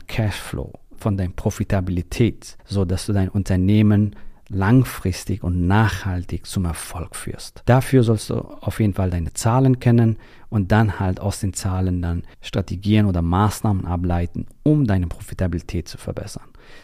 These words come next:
So schließt sich der Kreis und so baust du dein fantastisches Unternehmen auf. Erster Punkt,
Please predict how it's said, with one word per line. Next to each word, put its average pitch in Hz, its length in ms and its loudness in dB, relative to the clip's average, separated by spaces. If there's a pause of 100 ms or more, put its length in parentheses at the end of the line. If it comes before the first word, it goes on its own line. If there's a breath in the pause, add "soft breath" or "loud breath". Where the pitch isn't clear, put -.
(180 soft breath)
So 131 360 4
schließt 110 360 -2
sich - 180 -4
der 92 100 -4
Kreis 156 640 4 (320 soft breath)
und 95 240 -2
so 113 300 4
baust 95 500 0
du 98 120 0 (140)
dein 95 360 2 (160)
fantastisches - 520 -4
Unternehmen 95 580 -2
auf. - 380 -16 (120)
Erster 107 360 -2
Punkt, 104 540 -2